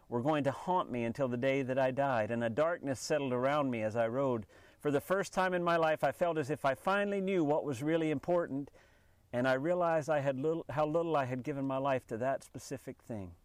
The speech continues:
I realized that the power I had chosen as a servant of Rome paled in comparison to the power exhibited by this beaten man walking in front of me, insulted by the powerful,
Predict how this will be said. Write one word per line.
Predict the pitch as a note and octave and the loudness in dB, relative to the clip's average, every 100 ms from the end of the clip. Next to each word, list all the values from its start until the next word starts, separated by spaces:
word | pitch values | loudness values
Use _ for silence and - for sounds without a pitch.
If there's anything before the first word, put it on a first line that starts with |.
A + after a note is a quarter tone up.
| _ _ _ _ _ _ _ _ _ _ _ _ - | _ _ _ _ _ _ _ _ _ _ _ _ -6
I | A#2+ | -2
realized | D3+ F3+ F3 D3+ | 2 2 2 0
that | C3+ | -4
the | |
power | - E3+ F#3 F3 | 0 0 2 2
I | F3 | 2
had | D#3 - | 0 -2
chosen | - F3 D#3+ C#3+ | -2 -2 0 -2
as | C3 B2+ | -2 -2
a | |
servant | B2+ E3+ E3+ D3+ - | -4 0 0 0 -4
of | B2 | -4
Rome | C#3 D3+ D3+ D3+ D3 - - - _ - | 0 2 2 0 -6 -16 -20 -20 _ -4
paled | D#3+ E3+ E3+ E3 | 0 0 0 0
in | D3+ | -2
comparison | D3+ C3+ D3 D3 - C3+ | -4 -4 0 0 -2 -6
to | B2 | -6
the | |
power | A2+ D3 C#3 C#3 | -4 0 0 2
exhibited | C3 A2+ C#3 C3+ B2+ | -2 -2 -4 -2 -2
by | B2 B2 | 0 0
this | B2+ | -2
beaten | G#2+ A#2 D#3+ D3+ C#3 | -4 -4 -4 -4 -4
man | B2 A#2+ B2 A2+ _ _ _ | -2 -4 -6 -8 _ _ _
walking | - C3 D#3 E3+ | -2 0 0 -2
in | D#3+ D3 | -4 -4
front | - B2+ B2 | -4 -2 -2
of | |
me, | A#2 A#2 A2+ - - _ | -4 -6 -8 -16 -20 _
insulted | B2+ A#2 - D#3+ D#3+ D#3 | -4 -2 0 -2 -2 -2
by | D3 D3 | 0 0
the | C#3+ | -2
powerful, | C3+ C3 B2+ - C#3 B2+ | 0 0 0 -4 -6 -6